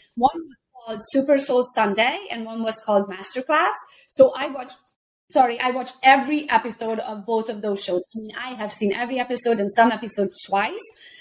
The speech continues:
especially Masterclass is people that are, anybody that made a name for themselves in whichever industry, um, how did they get to where they at? What lessons they learned along the way? Like, those kind of things. I'm a huge note taker,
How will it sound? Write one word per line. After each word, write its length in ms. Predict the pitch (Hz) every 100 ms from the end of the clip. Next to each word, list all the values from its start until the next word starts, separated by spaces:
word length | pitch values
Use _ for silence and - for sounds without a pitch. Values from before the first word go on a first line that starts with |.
| -
especially 540 | 269 - 339 - 480 294
Masterclass 800 | 254 285 - 269 - 233 214 240
is 140 | 233 -
people 380 | 339 403 427
that 140 | 285 247
are, 340 | 220 226 220 -
anybody 360 | 330 403 415
that 120 | 277 226
made 200 | 233 240
a 60 |
name 200 | 220 214
for 140 | 226 247
themselves 520 | 254 254 254 254 247 -
in 400 | 214 208 196 196
whichever 380 | 240 269 247 226
industry, 680 | 220 214 - 214 208 202 202 - - _
um, 280 | 247 226 220 -
how 220 | 277 294
did 140 | 302
they 120 | 277
get 220 | 262 247 240
to 100 | 247
where 180 | 233
they 140 | 226 226
at? 260 | 208 214
What 200 | 233 277
lessons 400 | 254 240 - 240
they 100 | 220
learned 240 | 208 208 208
along 280 | 208 208 208
the 80 | 208
way? 400 | 196 196 196 196
Like, 160 | 214
those 180 | 208 220 220
kind 180 | - 214
of 80 | 208
things. 300 | - 214 208
I'm 100 | 240
a 40 | 233
huge 320 | 311 320 226
note 340 | 214 226 247
taker, 420 | 269 269 277 277